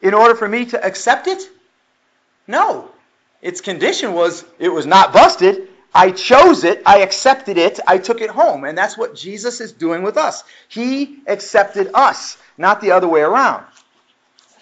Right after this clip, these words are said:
That leads me to some very forward or aggressive terms. Anybody, if you're a football fan,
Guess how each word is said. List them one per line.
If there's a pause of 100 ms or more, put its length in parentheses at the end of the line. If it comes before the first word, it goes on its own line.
(460)
That
leads
me
to
some
very
forward
or
aggressive
terms. (220)
Anybody,
if
you're
a
football
fan,